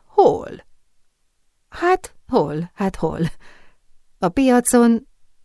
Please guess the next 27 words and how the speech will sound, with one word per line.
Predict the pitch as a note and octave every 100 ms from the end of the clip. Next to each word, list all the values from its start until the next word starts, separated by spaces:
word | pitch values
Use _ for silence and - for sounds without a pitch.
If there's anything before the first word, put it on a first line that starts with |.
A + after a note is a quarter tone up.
| _
a | -
templomkertben, | F3+ G3+ F#3+ G3 F#3 G3+ F3 F3 F3+
mise | G3+ - A3+
után." | G#3+ A3+ G3+ G3+ F#3+ - _ _ - _ _ _ _ _ _ _ _ _
Azért, | G3 G3+ F#3
mert | G3 F3
a | F#3+
férfiak | A#3+ A#3+ F3+ E3+
csak | - E3+
egymás | A#3+ B3 A3 E3+
közt | - E3 - -
tárgyalnak | D#3+ D3+ D#3+ D#3 D#3 -
komoly | G3 G3 F3+
dolgokról. | E3 D3 C#3+ C3 - - - - - _ _ _ _ _ _
Még | C#4+ D#4
nem | G4+ D#4+
jelenti, | A#3+ A3 G#3 A3
hogy | G3 G3 F#3 _ _
lehalkítják | G#3 G#3 F3+ G3 F#3 G3+ F#3 - F3 F#3
a |
hangjukat, | E3 E3+ E3 E3 E3 D#3+
ha | -
egy | E3 E3
fiatal | - F3+ D#3 D#3+ D#3+
lány | D#3+ E3 F3
elmegy | F3 F3 E3 D#3
mellettük. | D#3+ D#3+ E3 - F3 E3+